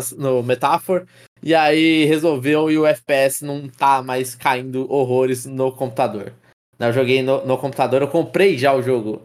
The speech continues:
a, junto com o Shin oitenta e seis cinco Vengeance, eu comprei ele pro computador, então eu só tô esperando lançar.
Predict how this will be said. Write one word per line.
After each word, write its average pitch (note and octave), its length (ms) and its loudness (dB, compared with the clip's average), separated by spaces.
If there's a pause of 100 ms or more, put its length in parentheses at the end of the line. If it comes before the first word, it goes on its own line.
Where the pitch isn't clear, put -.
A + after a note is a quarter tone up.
(100)
a, A#2+ 380 -2
junto D#3+ 260 -4
com D3 80 -12
o - 20 -8
Shin D#3 100 -2
oitenta C3+ 180 -2
e - 20 -2
seis - 200 0
cinco A#2 340 -6
Vengeance, B2 420 -2
eu B2 80 -8
comprei B2+ 320 -2
ele C3+ 340 0 (520)
pro D3 120 0
computador, D3+ 480 0
então D3 180 -4
eu C#3 40 -6
só D#3 80 -8
tô - 80 -8
esperando C#3+ 280 -4
lançar. C3+ 580 -6